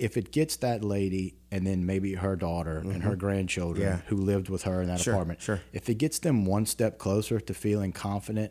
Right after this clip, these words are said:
Speaker 1: or at least a little more confident
Speaker 2: Mm-hmm.
Speaker 1: in what we do in the criminal justice system and through our process, if it gets them one step closer to realizing that, hey,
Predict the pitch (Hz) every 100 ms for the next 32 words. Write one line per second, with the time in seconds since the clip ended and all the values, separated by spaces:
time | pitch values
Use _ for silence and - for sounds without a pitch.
0 | - 107 95 110 131 104 98 117 113 98
1 | 95 104 110 107 101 110 98 92 98 120
2 | - 110 98 98 104 104 101 104 107 104
3 | 92 117 104 98 87 98 - 98 - 104
4 | - 107 107 - - 92 107 104 98 -
5 | 101 101 113 113 - - - - 101 98
6 | 120 - 123 117 - 90 107 117 - 120
7 | - 104 104 101 90 92 95 92 90 92
8 | 87 101 87